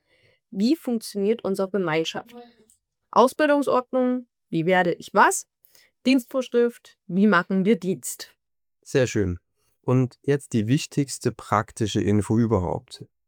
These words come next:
Speaker 2: Wo findet ihr diese ganzen Dokumente? Ihr müsst nichts googeln und keine Aktenordner wälzen. All diese Dokumente liegen für euch in unserer Nextcloud der Wasserwacht.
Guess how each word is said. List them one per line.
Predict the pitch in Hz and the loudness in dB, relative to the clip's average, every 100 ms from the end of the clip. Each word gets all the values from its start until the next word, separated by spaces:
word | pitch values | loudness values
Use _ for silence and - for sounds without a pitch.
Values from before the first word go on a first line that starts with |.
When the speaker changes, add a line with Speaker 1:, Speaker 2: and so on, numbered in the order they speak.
| _ _ | _ _
Speaker 2:
Wo | 120 127 | -2 -2
findet | - 208 226 147 | 0 0 0 0
ihr | |
diese | 92 95 | 0 -2
ganzen | - 98 101 | 0 0 2
Dokumente? | 92 95 95 95 95 92 - - - _ _ | 0 2 2 2 0 -4 -8 -20 -20 _ _
Ihr | - | -2
müsst | 110 127 - - | 0 0 -2 -6
nichts | 123 120 - | -4 -4 -4
googeln | - 127 110 95 95 | -4 0 2 2 2
und | 92 95 95 - | 0 2 0 0
keine | 101 98 | 2 2
Aktenordner | 87 - - 90 95 90 | 2 0 0 0 2 2
wälzen. | 92 90 - 90 - _ _ _ _ | 2 2 0 -2 -4 _ _ _ _
All | - 156 | -2 0
diese | 160 139 | 2 0
Dokumente | 120 113 98 104 135 135 | 0 0 2 2 2 0
liegen | 117 110 107 | 0 0 0
für | 98 - | -2 0
euch | 101 113 120 | 2 2 2
in | 101 | -2
unserer | 90 117 131 117 101 | -2 2 2 2 2
Nextcloud | 101 95 - - 92 92 | 2 0 -4 -4 -2 0
der | - | -2
Wasserwacht. | 92 85 76 - - - | -2 -2 -2 -4 -8 -20